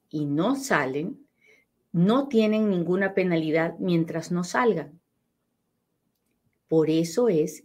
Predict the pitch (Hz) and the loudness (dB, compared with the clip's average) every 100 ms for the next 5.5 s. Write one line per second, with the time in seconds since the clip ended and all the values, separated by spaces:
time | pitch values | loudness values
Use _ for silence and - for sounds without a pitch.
0 | - 170 160 147 143 - 233 233 175 143 | -6 -4 -2 -2 -4 -6 -4 -2 -2 -4
1 | - _ _ _ _ - 170 170 175 233 | -12 _ _ _ _ 2 2 2 2 4
2 | 220 175 170 - 180 - 147 170 - 175 | 4 4 -2 -8 -10 -6 -4 -4 -8 -14
3 | - 170 - 247 262 180 175 - 151 175 | -8 -6 4 6 6 2 -4 -8 -8 -6
4 | 175 170 165 170 - - 135 139 160 - | -4 -2 -2 -4 -10 -12 -10 -8 -10 -6
5 | 196 208 170 - - | -2 -2 -2 -10 -20